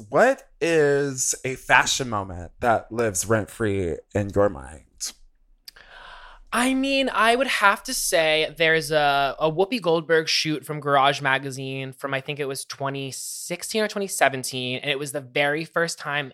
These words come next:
Speaker 2: I gazed upon a Christopher John Rogers garment. It was on Whoopi Goldberg. And I think that that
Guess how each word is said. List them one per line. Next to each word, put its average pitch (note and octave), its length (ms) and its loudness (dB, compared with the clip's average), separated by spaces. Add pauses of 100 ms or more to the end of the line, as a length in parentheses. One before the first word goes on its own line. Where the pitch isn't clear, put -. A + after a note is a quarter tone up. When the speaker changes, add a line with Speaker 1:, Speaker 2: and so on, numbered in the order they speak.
Speaker 2:
I C3+ 180 -2
gazed C3+ 560 -8
upon C3 280 -8
a B2+ 60 -8
Christopher C3 420 -10
John B2+ 240 0
Rogers A2+ 600 -6 (240)
garment. E3+ 600 0 (300)
It D3 80 -4
was D3 200 -4
on D#3+ 280 6
Whoopi D3 240 -6
Goldberg. F3 640 0 (360)
And D#3+ 520 0 (220)
I E3+ 180 4
think G#3 320 -8
that - 220 -6
that D#3 400 0